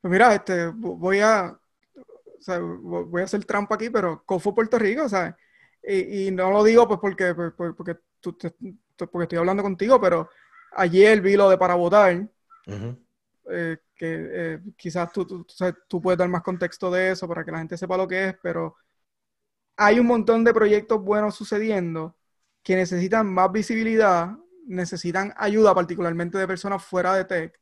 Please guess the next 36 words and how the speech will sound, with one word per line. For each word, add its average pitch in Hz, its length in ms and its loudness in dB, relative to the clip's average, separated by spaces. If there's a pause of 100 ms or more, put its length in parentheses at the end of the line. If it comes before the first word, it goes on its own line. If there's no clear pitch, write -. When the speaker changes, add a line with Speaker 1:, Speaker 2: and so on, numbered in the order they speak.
(240)
Speaker 1:
O - 80 -20
sea, 202 100 -4
necesitan 175 480 -2
más, 180 220 0
más 175 180 -8
programadores, 190 460 0
programadoras, 180 480 -4 (340)
por 185 140 -16
supuesto, 208 420 -2
pero 165 160 -4
necesitan 165 320 -8
más 202 120 -4
personas 208 420 -4
fuera 185 320 2
de 208 60 4
la 208 80 0
tecnología 208 720 -2 (600)
que 190 140 -4
se 180 180 -4
unan 208 540 0 (460)
para 190 180 0
hacerlos 202 300 0
más 185 180 -2
completos 185 640 -6 (160)
y 180 160 -12
para 175 200 -6
hacerlos 180 320 -4
más, 185 460 0
Speaker 2:
Claro. - 160 -16 (220)
Speaker 1:
que 190 120 -4
le 185 140 0
lleguen 208 300 4
a 196 40 -2
más 180 140 -2
personas. 165 500 -12
So, 196 120 -14